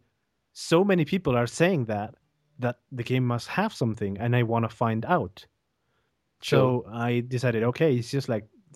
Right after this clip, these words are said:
Speaker 1: three point five bucks. I will give it a try. Why not?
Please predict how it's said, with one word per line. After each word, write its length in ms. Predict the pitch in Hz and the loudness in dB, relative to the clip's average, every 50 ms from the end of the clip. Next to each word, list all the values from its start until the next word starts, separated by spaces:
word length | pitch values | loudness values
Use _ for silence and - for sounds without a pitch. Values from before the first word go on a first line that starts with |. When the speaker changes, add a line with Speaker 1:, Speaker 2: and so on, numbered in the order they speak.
| - _ - | -20 _ -6
Speaker 1:
three 200 | - 117 120 120 | -2 0 0 2
point 260 | - - 123 113 104 | 2 2 2 2 0
five 320 | - - 104 107 113 113 | -2 -2 -2 -2 -2 -2
bucks. 260 | - 110 127 - - 147 | -2 -2 -2 -2 0 0
I 60 | 131 | 0
will 140 | 123 127 123 | 2 2 0
give 160 | - 120 110 | 0 0 -2
it 60 | 113 | -2
a 40 | 113 | -2
try. 340 | 110 - 110 101 113 135 147 - - - - _ _ | -2 0 2 4 4 4 2 -2 -8 -20 -20 _ _
Why 120 | - 110 107 | -2 0 2
not? 280 | 107 113 131 - - | 2 2 2 0 -4